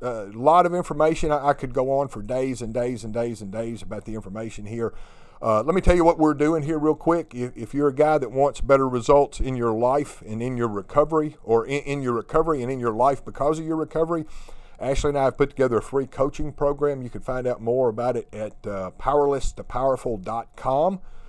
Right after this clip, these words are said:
We've got, uh, free coaching videos and, and podcast and, and,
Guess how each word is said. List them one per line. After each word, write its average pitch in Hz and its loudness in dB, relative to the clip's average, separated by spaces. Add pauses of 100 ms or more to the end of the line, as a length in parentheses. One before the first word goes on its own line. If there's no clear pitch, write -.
(480)
We've 117 -4
got, 113 2
uh, 98 -4
free 139 -6
coaching 127 -2
videos 135 2
and, 92 -8
and 90 -12 (100)
podcast 131 -4
and, 90 -12
and, 85 -16